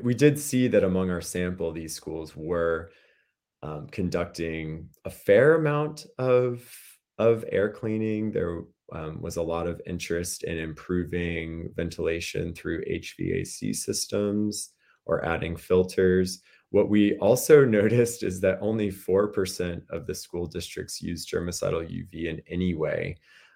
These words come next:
Um, and many expressed con-, concerns, uh, in focus group interviews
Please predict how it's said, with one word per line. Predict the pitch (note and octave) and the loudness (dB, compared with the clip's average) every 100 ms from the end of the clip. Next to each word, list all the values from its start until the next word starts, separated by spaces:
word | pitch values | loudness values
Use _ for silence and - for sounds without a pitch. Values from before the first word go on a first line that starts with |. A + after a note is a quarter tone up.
| _ | _
Um, | C#2+ D2 D2+ - - | -6 -4 -4 -6 -6
and | E2+ D#2+ D#2 D#2+ D#2 - - _ | -4 -2 -2 -2 -4 -6 -12 _
many | F2+ F#2 F#2+ F2+ | 6 8 8 6
expressed | - - E2+ D#2+ - - | 2 -2 0 0 -2 -6
con-, | D#2 D2 - | -10 -10 -14
concerns, | - E2 D#2 E2+ E2 E2 D#2+ - - - | -10 -8 -4 -4 -4 -6 -8 -10 -12 -8
uh, | D#2+ D#2+ D#2+ | -6 -4 -6
in | E2 D#2+ D#2 - | -6 -6 -8 0
focus | F2+ F#2 F2+ | 0 2 -4
group | - D#2+ - | -4 -6 -4
interviews | E2 E2 E2 F2 F2 F2+ - - | -4 -4 -6 -6 -6 -4 -6 -8